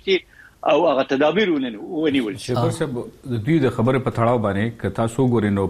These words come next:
Speaker 2: په خیبر پښتونخوا کې زیاتره ښاري سیمو کې منګه دلته کې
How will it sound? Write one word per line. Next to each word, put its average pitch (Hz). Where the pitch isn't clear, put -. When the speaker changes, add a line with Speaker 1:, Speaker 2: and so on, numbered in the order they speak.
Speaker 2:
په 92
خیبر 123
پښتونخوا 107
کې -
زیاتره 113
ښاري 117
سیمو 113
کې 104
منګه 123
دلته 110
کې 110